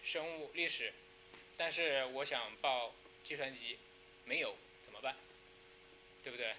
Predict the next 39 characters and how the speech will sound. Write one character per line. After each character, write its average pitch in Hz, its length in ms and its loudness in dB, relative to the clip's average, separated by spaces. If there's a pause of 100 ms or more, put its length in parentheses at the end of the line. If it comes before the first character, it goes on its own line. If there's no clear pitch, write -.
(160)
那 151 160 8
我 135 260 8
得 151 100 8
要 156 200 12
找 131 220 10
一 143 60 4
个 170 80 8
办 190 220 12
法 131 140 8
去 131 120 -2
完 147 220 4
成 151 200 -2
我 127 100 -2
的 117 100 0
学 113 180 0
分， 135 240 2 (440)
那 139 100 -4
我 113 120 -2
可 117 120 -8
以 120 60 -2
选 107 180 -4
择 92 180 -6 (200)
online 101 280 -6
school。 - 280 -12 (920)
然 156 120 6
后 185 100 12
还 170 140 12
有 190 100 12
一 165 140 6
种 139 160 0
情 127 120 -6
况 143 220 0
是 139 80 -6
怎 127 80 -6
么 110 80 -4
样 117 180 -2
呢？ 107 300 -8
就 127 140 -6
是， 117 440 -2